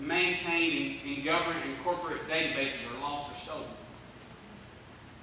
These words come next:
One in every ten U S citizens have already been victimized by identity theft. There might be people in here today that on a physical level have suffered from some sort of identity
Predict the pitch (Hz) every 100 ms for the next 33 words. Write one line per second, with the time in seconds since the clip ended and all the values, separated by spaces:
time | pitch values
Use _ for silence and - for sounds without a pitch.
0 | - - - - 147 185 220 262 254 -
1 | 165 180 202 202 185 220 214 208 202 202
2 | 190 - - - - - - - - -
3 | - - - - 143 165 175 180 160 175
4 | 165 147 135 127 123 110 110 - 120 120
5 | - 127 110 - - - - - - -
6 | - - - - 135 147 143 135 131 139
7 | 147 135 139 151 131 135 160 156 139 123
8 | 127 156 160 156 123 127 127 131 123 151
9 | 143 135 - 123 120 139 151 - 123 127
10 | 127 - 165 185 -